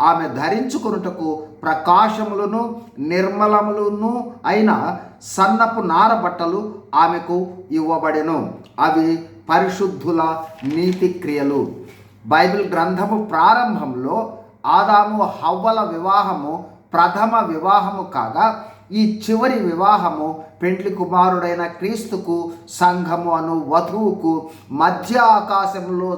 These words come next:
జరుగు వివాహ ఉత్సవము. ఈ వివాహములో యేసుక్రీస్తు ప్రభువు వరుడు కాగా, వధువు సంఘము. బైబిల్ గ్రంథములో ఈ సంఘము వివిధ ఉపమానాలుగా చెప్పబడినట్లుగా చూస్తాము. ఈ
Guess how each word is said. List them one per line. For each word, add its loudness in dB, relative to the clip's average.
జరుగు -4
వివాహ 4
ఉత్సవము. -6
ఈ 2
వివాహములో 2
యేసుక్రీస్తు -2
ప్రభువు 2
వరుడు 2
కాగా, 2
వధువు 0
సంఘము. -2
బైబిల్ 4
గ్రంథములో 0
ఈ -4
సంఘము 2
వివిధ 0
ఉపమానాలుగా 4
చెప్పబడినట్లుగా -4
చూస్తాము. -6
ఈ 4